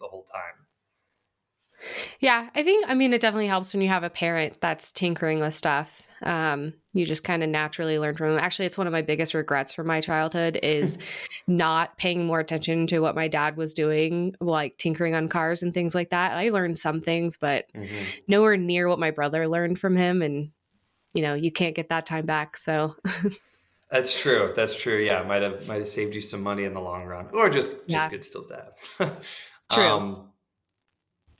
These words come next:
Speaker 1: cool. Yeah. So, so that, that kind of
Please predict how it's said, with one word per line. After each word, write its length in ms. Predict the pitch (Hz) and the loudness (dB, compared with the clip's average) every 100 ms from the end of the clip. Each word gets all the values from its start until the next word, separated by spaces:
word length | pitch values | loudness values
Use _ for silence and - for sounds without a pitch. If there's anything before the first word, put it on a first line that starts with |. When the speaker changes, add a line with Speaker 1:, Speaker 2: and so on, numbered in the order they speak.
| _ _ - - | _ _ -20 0
Speaker 1:
cool. 420 | 226 208 - - | 4 4 2 0
Yeah. 240 | 131 156 123 | 8 10 8
So, 560 | - 123 117 113 110 | 4 4 6 4 0
so 240 | - - 120 | -4 -2 4
that, 460 | 123 139 143 - | 6 6 6 2
that 180 | 123 131 | 2 4
kind 160 | 156 | 4
of 100 | 139 | 0